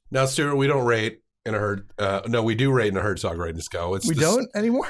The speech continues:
Speaker 1: the star rating scale
Speaker 2: What?
Speaker 1: <laughs> is what we don't
Speaker 2: Oh.
Speaker 1: rate in.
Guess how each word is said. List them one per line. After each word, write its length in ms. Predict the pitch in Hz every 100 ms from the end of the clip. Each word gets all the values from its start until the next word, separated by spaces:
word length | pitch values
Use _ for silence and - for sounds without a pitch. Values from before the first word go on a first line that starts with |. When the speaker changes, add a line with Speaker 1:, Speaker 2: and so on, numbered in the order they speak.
| - -
Speaker 1:
the 80 | 131
star 340 | - 185 202
rating 320 | 190 151 123
scale 500 | 117 - 113 101 95 92
Speaker 2:
What? 160 | 262 - _ _ -
Speaker 1:
<laughs> 80 | - - - -
is 140 | 117
what 160 | 113 113
we 100 | 107
don't 400 | 104 101 87 -
Speaker 2:
Oh. 280 | 147 117 101 _
Speaker 1:
rate 260 | 98 104 90
in. 240 | 78 80